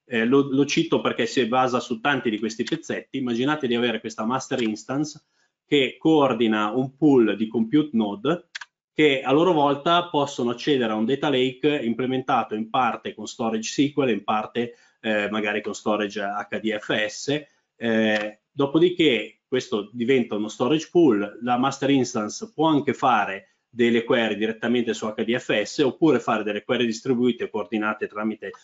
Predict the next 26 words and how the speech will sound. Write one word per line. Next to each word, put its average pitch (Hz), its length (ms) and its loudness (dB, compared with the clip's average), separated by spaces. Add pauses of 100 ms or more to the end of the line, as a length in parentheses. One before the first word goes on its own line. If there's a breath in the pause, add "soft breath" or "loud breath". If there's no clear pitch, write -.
tutti 123 260 -2
i 110 40 0
nodi 110 280 -2
del 95 120 -6
compute 127 520 -4
pool. 127 380 2 (640 soft breath)
Immaginate 156 840 2
questi 127 720 0 (140)
piccoli 165 360 2
blocchettini 160 760 2
di 139 200 0
poterli 147 540 0
gestire 139 460 0
e 143 40 2
montare 127 540 0
come 120 180 0
dei 139 160 2
pod 113 460 -2
in 135 80 -2
Kubernetes 113 880 -4 (180)
e 107 140 -2
quindi 123 260 4
di 113 80 2
fare 117 280 0
un 107 100 0
deploy 110 600 0